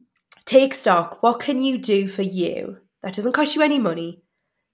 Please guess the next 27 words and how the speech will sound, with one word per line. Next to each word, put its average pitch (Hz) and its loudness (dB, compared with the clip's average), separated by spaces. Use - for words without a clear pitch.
that's 196 -2
gonna 196 -2
get 214 0
you 285 2
out 208 2
of 196 -8
your 190 -2
current 202 -2
state, 190 -6
get - -2
you 269 -2
out 196 2
from 190 -8
under 208 0
that 208 -4
duvet, 185 -4
under 214 -2
that 175 -2
rain 220 4
cloud 175 -2
that 180 4
is 185 2
going 190 4
on 170 -2
around 165 -4
you? - -6
Okay, 202 0